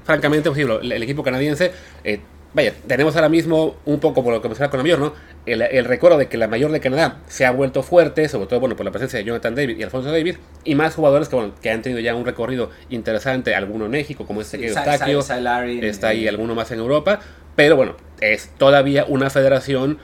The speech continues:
Speaker 1: eh, con una estructura muy, muy limitada. Se están peleando incluso ahora con los jugadores de la mayor por el tema de los premios y cómo repartir, y justifican, "No, no te podemos dar más porque también de aquí sacamos para pagar todo lo demás". Ven por qué el Moletour sirve de algo en México,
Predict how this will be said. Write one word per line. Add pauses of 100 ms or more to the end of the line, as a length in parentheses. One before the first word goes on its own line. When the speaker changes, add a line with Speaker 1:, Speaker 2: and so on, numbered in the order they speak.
(200)
Speaker 1:
eh,
con
una
estructura
muy,
muy
limitada. (260)
Se
están
peleando
incluso
ahora
con
los
jugadores
de
la
mayor
por
el
tema
de
los
premios
y
cómo
repartir,
y
justifican,
"No,
no
te
podemos
dar
más
porque
también
de
aquí
sacamos
para
pagar
todo
lo
demás". (380)
Ven
por
qué
el
Moletour
sirve
de
algo
en
México,